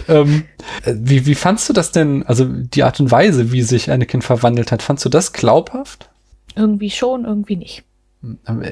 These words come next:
Speaker 1: warum irgendwie schon?
Speaker 2: Naja, also man hat ja auch, äh, so gemerkt, dass es ihm nicht leicht gefallen ist.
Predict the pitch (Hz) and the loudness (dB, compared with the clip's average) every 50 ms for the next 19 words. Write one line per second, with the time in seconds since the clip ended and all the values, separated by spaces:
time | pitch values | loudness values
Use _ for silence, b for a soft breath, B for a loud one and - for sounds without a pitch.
0 | - 110 110 110 107 - 123 135 160 185 170 143 139 131 - - 117 - - - | -6 -2 0 0 0 2 0 0 0 0 0 -2 -2 -2 -4 -6 -8 -8 -8 -6
1 | 135 165 214 - _ _ _ _ _ _ _ _ _ _ _ _ _ _ _ _ | -6 -6 -6 -8 _ _ _ _ _ _ _ _ _ _ _ _ _ _ _ _
2 | _ - 226 220 220 226 247 254 269 277 262 254 240 - 214 214 196 202 208 202 | _ -6 -2 0 2 2 4 4 4 4 4 2 2 2 2 0 2 2 0 0
3 | 202 196 196 196 196 214 - _ b b b b b b b b b b b b | 0 0 -2 -4 -6 -8 -12 _ b b b b b b b b b b b b
4 | b b b - 226 226 226 247 254 254 247 - 247 233 233 233 233 226 - - | b b b -6 -4 0 0 0 0 0 -2 -2 0 2 2 2 2 0 -2 -4
5 | - - 220 220 220 226 240 233 226 240 233 233 233 233 240 240 - 226 208 - | 0 2 2 2 2 0 -2 -2 0 0 2 2 2 2 0 0 0 -2 0 0
6 | 233 - - 233 226 220 220 220 - 240 233 240 233 - - - 226 - - 202 | -2 -2 0 0 2 2 2 2 2 2 2 2 2 -2 -6 -8 -8 -4 -2 0
7 | 190 190 190 190 185 190 190 190 190 196 208 - - - - - - - | 0 0 0 -2 -4 -4 -4 -4 -4 -6 -10 -14 -20 -20 -20 -20 -20 -20